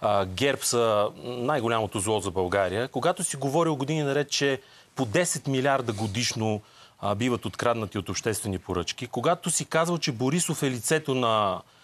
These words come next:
корупцията, когато си говорил, че парламентарната република е разградена именно от, а, Борисовото управление вече дванайсет години, изведнъж, сядайки да правиш обща законодателна промяна,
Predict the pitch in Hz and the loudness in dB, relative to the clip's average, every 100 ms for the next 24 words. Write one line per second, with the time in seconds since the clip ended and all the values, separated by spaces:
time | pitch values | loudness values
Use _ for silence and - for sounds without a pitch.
0 | - - 117 110 - 101 95 104 104 135 | -8 0 2 2 0 0 0 2 0 0
1 | - 120 165 180 - 135 131 156 170 151 | -2 0 0 0 -2 -2 2 2 2 0
2 | - 143 135 135 131 120 165 190 165 143 | 0 0 0 0 0 0 2 2 2 0
3 | 131 160 170 165 143 123 120 127 165 147 | 2 2 2 2 2 2 2 4 4 4
4 | 180 247 190 151 131 - - - - 127 | 4 4 4 2 0 -4 -20 -20 -6 -2
5 | 123 - 127 120 113 104 123 127 120 107 | -2 2 4 6 4 2 2 2 0 0
6 | 113 98 104 110 113 110 113 110 110 117 | 0 0 0 0 0 0 -2 -2 -2 0
7 | 107 120 156 214 214 - - - 165 139 | -2 -4 -2 -2 -2 -10 -20 -4 -2 0
8 | 139 175 226 - - - - 190 175 147 | 2 2 2 0 -2 -2 2 2 2 0
9 | - 127 - 175 165 - 165 165 - 117 | -2 -2 2 2 0 0 0 0 -2 -4
10 | - 117 120 113 107 101 90 104 110 107 | -2 0 0 0 0 -2 -2 -2 0 0